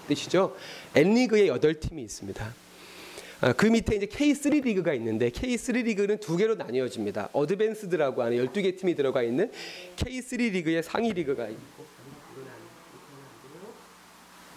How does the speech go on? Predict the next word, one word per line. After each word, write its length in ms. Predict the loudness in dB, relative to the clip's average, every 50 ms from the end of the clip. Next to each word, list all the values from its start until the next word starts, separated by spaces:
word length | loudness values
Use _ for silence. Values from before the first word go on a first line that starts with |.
| -20 -20 -14 -10 -8 -8 -8 -10 -12 -16 -16 -14 -10 -10 -8 -8 -8 -10 -12 -16 -18 -20 -20 -18 -18 -16 -16 -16 -16 -18 -18 -18 -18 -18 -18 -18 -18 -18 -18 -18 -16 -16 -16 -16 -14 -14 -14 -14 -14 -14 -14 -14 -14 -14 -14 -14 -12 -12 -12 -8 -6 -6 -6 -6 -8 -10 -10 -12 -12 -10 -10 -8 -4 -4 -4 -4 -6 -8 -10 -8 0
케이쓰리 500 | 6 6 8 8 8 6 6 6 6 6